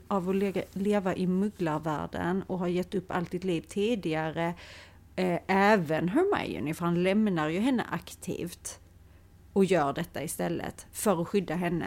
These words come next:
då är inte allt okej bara för hon dyker upp och säger att hon vill vara med honom. Och det är det jag känner bara att nej, jag köper inte riktigt att sen hittade hon ett jobb och sen hittade han ett jobb och sen lever hon deltid med honom.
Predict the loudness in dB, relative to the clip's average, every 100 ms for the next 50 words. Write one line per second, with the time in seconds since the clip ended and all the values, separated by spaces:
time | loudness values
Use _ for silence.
0 | -6 0 4 4 4 4 2 -2 0 0
1 | 2 0 0 0 0 0 0 -2 -2 -2
2 | 2 2 2 0 -2 0 0 0 2 0
3 | 0 -6 -8 -8 -8 -8 -10 -2 0 2
4 | 2 2 2 2 0 0 0 -2 -2 -2
5 | 0 0 -2 -8 -20 -18 -4 -2 2 2
6 | 2 2 2 2 0 -2 -4 0 0 0
7 | 2 2 0 0 0 2 2 0 0 0
8 | 2 0 0 0 0 0 0 2 0 0
9 | -2 -2 -2 0 0 2 0 0 0 2
10 | 2 0 -2 -2 0 0 0 -2